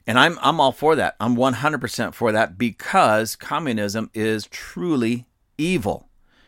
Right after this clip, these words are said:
It's wicked. And please, if you haven't listened to it yet,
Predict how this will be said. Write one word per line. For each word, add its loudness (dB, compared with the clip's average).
It's -2
wicked. -4
And -4
please, -2
if -12
you -4
haven't 0
listened -8
to -2
it 0
yet, 0